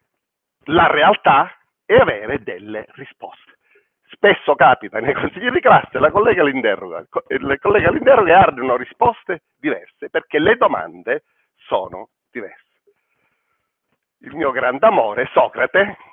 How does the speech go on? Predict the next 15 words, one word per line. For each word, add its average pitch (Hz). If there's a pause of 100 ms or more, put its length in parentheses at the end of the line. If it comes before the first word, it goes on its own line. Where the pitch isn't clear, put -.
(100)
in 180
questo -
lavoro 123
utilizziamo 131
la 110
maieutica, 117 (380)
cioè 95
veniamoci 135
incontro 113
da 104
questo 123
punto 104
di -
vista. - (2750)
Aristotele 117